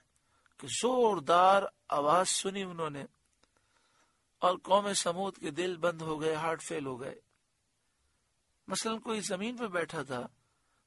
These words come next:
तो उठने लगा, तो उठने के लिए अंदाज ये होता है कि इंसान पहले घुटने जमीन पर रखता है। अभी घुटने जमीन पर ही लगे थे और ये हलाक हो गए।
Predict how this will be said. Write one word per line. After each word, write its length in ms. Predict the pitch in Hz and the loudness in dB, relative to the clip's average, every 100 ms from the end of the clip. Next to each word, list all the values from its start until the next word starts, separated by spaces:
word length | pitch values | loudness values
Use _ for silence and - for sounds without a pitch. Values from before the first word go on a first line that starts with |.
| - | -8
तो 80 | 180 | -4
उठने 320 | 196 - 262 | -4 -2 0
लगा, 320 | 202 165 170 | 0 2 0
तो 160 | 180 - | -2 -6
उठने 360 | 190 - 226 | -6 -4 -6
के 100 | 214 | -4
लिए 100 | 220 | -4
अंदाज 420 | 202 196 208 202 | -2 6 6 6
ये 80 | 190 | 0
होता 280 | 185 156 185 | -4 -4 -2
है 80 | 190 | -4
कि 80 | 175 | -6
इंसान 340 | 165 185 185 | -2 0 0
पहले 280 | 175 175 175 | -2 -6 -4
घुटने 460 | 151 160 175 165 | -6 -6 -6 -6
जमीन 320 | 156 165 180 175 | -4 -6 -8 -6
पर 140 | 160 | -4
रखता 320 | 143 - 147 | -4 -4 -4
है। 180 | 123 113 _ _ _ _ _ _ _ _ _ _ | -4 -6 _ _ _ _ _ _ _ _ _ _
अभी 220 | - 196 240 | 0 0 -2
घुटने 500 | 165 175 190 214 226 | -4 -4 -2 -2 -2
जमीन 380 | 185 180 240 | -2 -4 -4
पर 160 | 240 226 | 0 0
ही 80 | 196 | 0
लगे 300 | 170 165 170 | -4 -2 -4
थे 260 | 151 147 151 - _ _ | -4 -6 -6 -12 _ _
और 120 | 180 | -8
ये 100 | 180 | -6
हलाक 340 | 180 160 147 143 | -4 -4 -4 -6
हो 160 | 135 | -10
गए। 240 | 123 120 | -10 -10